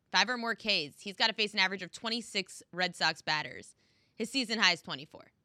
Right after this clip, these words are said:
Urquidy has not even seen a team this season that has as low of a K rate as the Red Sox.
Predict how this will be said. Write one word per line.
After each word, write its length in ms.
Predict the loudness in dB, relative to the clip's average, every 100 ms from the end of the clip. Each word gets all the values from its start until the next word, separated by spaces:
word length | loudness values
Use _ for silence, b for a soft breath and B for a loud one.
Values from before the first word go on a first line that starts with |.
| _ _ _ _ _ _ _ _ _ _ _ _ -2
Urquidy 300 | 2 4 4
has 120 | 4
not 180 | 2 2
even 240 | -2 -6
seen 420 | -8 -8 -4 -2
a 60 | -2
team 400 | 0 2 0 -2
this 180 | -4 -2
season 520 | -4 -2 -4 -6 0 4
that 120 | 8
has 220 | 8 8
as 180 | 4 2
low 180 | 4 4
of 80 |
a 40 | 2
K 200 | 0 0
rate 160 | 0
as 100 | -2
the 100 | -4
Red 220 | -6 -6 -8
Sox. 500 | -10 -10 -16 -20